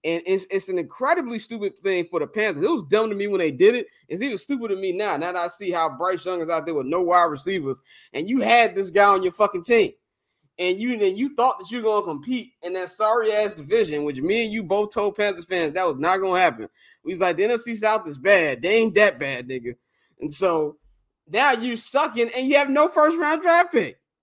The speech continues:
Nothing to help Bryce move forward. So I feel like that's good for him. But Justin, I feel like I don't wanna be, do the Bears thing and say, "Oh, for sure he's turned the corner." I think he's headed in the right direction.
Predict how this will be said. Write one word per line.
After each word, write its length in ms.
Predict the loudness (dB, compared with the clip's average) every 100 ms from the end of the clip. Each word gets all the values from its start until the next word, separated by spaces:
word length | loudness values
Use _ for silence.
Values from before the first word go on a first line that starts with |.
| _
Nothing 340 | 0 2 2 0
to 100 | 2
help 320 | 4 2 2
Bryce 360 | 2 2 0 -10
move 320 | -8 -6 -4
forward. 400 | -2 -2 0 -4
So 140 | -4 -2
I 100 | -2
feel 80 | -4
like 160 | -8 -6
that's 240 | -8 -8
good 220 | -4 -4 -4
for 60 | -6
him. 160 | -4
But 160 | -6 -8
Justin, 480 | -6 -6 -4 -4 -4 _ -20 -12 0
I 100 | 0
feel 300 | 2 4 6
like 360 | 4 0 -4 _ _ _ -2
I 100 | 0
don't 160 | 0
wanna 200 | 0 -2
be, 180 | -4 -10
do 220 | -8 -4
the 80 | -4
Bears 400 | -2 -2 -2 -4
thing 180 | -4 -2
and 80 | -2
say, 140 | -4
"Oh, 140 | -4 -4
for 160 | -6
sure 300 | -12 -4 -4
he's 160 | -4 -6
turned 240 | -6 -4
the 20 | -6
corner." 320 | -4 -4 -2
I 120 | -4
think 260 | -2 -4 -4
he's 180 | -6 0
headed 220 | 0 2
in 160 | 2
the 80 | 0
right 240 | 0 -2 -2
direction. 460 | -4 -6 -8 -16